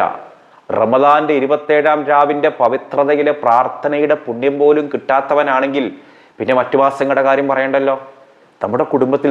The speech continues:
നമ്മുടെ നാട്ടിലെ ലഹരിക്ക് വേണ്ടിയുള്ള ഒത്താശകൾ മുഴുവനും ബാറുകൾ അനുവദിക്കാനും ഒക്കെ സർക്കാർ ചെയ്തു കൊടുക്കുക. എന്നിട്ട് സർക്കാർ ഇവിടെ ഇരുന്ന്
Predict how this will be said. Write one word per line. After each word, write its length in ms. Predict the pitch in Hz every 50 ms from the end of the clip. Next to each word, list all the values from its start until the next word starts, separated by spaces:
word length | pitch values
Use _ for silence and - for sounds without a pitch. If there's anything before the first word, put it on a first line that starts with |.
| 135 123
നമ്മുടെ 240 | 113 117 131 139 151 143
നാട്ടിലെ 380 | 131 127 127 - 139 135 139 139 135
ലഹരിക്ക് 380 | 123 117 123 123 131 - - 143 123
വേണ്ടിയുള്ള 300 | 123 123 127 131 135 135 127
ഒത്താശകൾ 460 | 110 - - 123 127 - - 135 131 131 127 120
മുഴുവനും 340 | 120 120 117 127 127 127 110 - - - - - - 113
ബാറുകൾ 320 | 127 120 120 120 117 113 120
അനുവദിക്കാനും 600 | 113 113 110 113 113 107 - 127 127 135 127 120 120
ഒക്കെ 200 | - - 156 139 -
സർക്കാർ 300 | 120 113 - - 123 123 123 117 -
ചെയ്തു 180 | 117 113 113 110
കൊടുക്കുക. 260 | 107 95 92 - 95 82 - - - - - -
എന്നിട്ട് 220 | - 147 156 151 151
സർക്കാർ 240 | 135 120 - 143 135 131
ഇവിടെ 140 | 123 117 120
ഇരുന്ന് 160 | 117 117 120